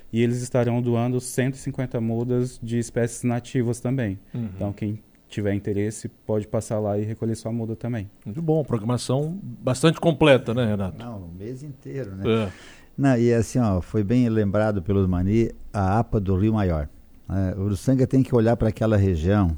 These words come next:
Speaker 3: linha Rio Maior, Rio Maior, São João do Rio Maior, até Barro Preto. Lá em Barro Preto, a nascente do, do Rio Maior.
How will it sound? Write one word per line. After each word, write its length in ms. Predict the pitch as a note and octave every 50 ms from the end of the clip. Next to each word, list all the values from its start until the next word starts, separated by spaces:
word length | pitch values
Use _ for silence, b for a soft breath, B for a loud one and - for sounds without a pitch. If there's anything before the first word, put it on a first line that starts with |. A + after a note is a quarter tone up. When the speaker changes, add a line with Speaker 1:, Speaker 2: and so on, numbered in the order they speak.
| - - - - - - - -
Speaker 3:
linha 260 | F#2 F#2 G2+ G2 F#2
Rio 160 | E2+ F2+ F2+
Maior, 560 | E2+ E2 E2 E2+ E2+ F#2+ G#2 G#2+ G#2+ G2 F2+ E2
Rio 120 | F2 E2+
Maior, 360 | E2 D#2+ E2+ F2+ G2+ G#2+ G2
São 180 | - - F#2+ E2+
João 120 | F2+ G2+
do 80 | F#2 E2+
Rio 160 | D#2+ F#2 F2
Maior, 320 | E2 D#2+ E2 F2 G2 G#2+
até 180 | G2+ F2+ - F#2+
Barro 240 | F2+ F#2 F#2 F2 E2
Preto. 400 | - G2+ A2+ A#2 A2 - - B B B B B B B B
Lá 200 | - G2 A2 B2
em 60 | C#3+ C#3
Barro 260 | B2 B2 B2 G#2+ G2+
Preto, 380 | - - A2+ A#2+ A#2 - A#2 - - - -
a 140 | A2+ G#2+
nascente 440 | A2 A2+ A2 - - - G#2+ - -
do, 260 | F#2 F#2 F#2+ F2 E2 D#2+
do 180 | F2 F#2 F#2+ F2
Rio 160 | E2+ G2+ F#2+
Maior. 260 | F2 F2 E2 D2 C#2